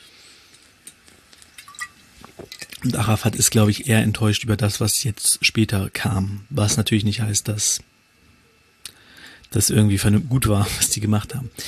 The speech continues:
Zum Thema Clans. Ähm, ich würde euch auf jeden Fall den Podcast Clanland empfehlen, habe ich ja schon ein paar Mal gemacht. Äh, ihr findet die beiden Folgen, die YouTube-Version von den beiden Folgen von Clanland, wo es um Rap geht, findet ihr in der Beschreibung.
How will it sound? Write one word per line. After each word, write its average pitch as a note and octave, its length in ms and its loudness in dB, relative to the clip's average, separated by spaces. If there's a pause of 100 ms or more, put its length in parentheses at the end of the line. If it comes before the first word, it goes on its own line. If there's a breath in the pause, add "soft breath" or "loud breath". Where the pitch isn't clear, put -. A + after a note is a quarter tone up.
(380 loud breath)
Zum - 140 2
Thema D#3 220 6
Clans. - 600 0
Ähm, G#2+ 360 4
ich G2+ 120 0
würde C#3 120 4
euch B2 80 4
auf - 100 -4
jeden A#2+ 120 4
Fall A#2 160 0
den G#2 300 0
Podcast - 600 -2
Clanland C#3 340 4
empfehlen, A#2+ 260 2
habe G#2+ 120 2
ich A2 40 0
ja G2+ 80 2
schon - 140 0
ein - 40 -4
paar A#2 120 2
Mal A#2 140 4
gemacht. A2 260 0 (1160 loud breath)
Äh, A2 300 6
ihr A#2+ 120 0
findet C#3+ 260 2
die A2+ 40 -4
beiden G#2 220 4
Folgen, F3 840 4
die A#2 100 -4
YouTube-Version B2+ 840 2
von A#2 120 0
den A2 100 4
beiden G#2+ 220 2
Folgen A2+ 720 2
von G#2+ 300 -2
Clanland, A2 460 0
wo G#2 40 0
es G2+ 80 0
um G2+ 140 -2
Rap A2+ 240 0
geht, - 160 -2
findet A2+ 240 0
ihr A2 80 0
in G2+ 80 0
der G2+ 60 0
Beschreibung. C3+ 580 2